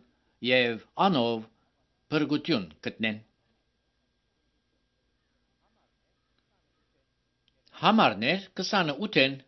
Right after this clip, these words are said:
երեսուն։ Այս ամենը Նաբուքոդոնոսոր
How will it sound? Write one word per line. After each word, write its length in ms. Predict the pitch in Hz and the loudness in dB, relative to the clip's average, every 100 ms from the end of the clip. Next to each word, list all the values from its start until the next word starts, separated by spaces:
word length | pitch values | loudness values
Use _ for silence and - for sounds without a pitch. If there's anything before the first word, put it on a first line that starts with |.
| _ - 113 | _ -6 2
երեսուն։ 420 | 131 110 - 92 - _ _ _ _ _ _ _ _ _ _ _ _ _ _ 208 _ _ _ _ _ _ _ _ _ _ _ _ _ _ _ _ _ _ _ _ - | 2 0 -8 -14 -18 _ _ _ _ _ _ _ _ _ _ _ _ _ _ _ _ _ _ _ _ _ _ _ _ _ _ _ _ _ _ _ _ _ _ _ 2
Այս 260 | 262 302 - - | 4 4 -2 0
ամենը 420 | 147 208 160 117 151 226 - _ 110 113 | 2 4 4 2 2 0 -4 _ -6 -2
Նաբուքոդոնոսոր 920 | 208 247 233 233 240 240 226 262 277 | -2 -2 -4 -2 0 0 0 -2 -4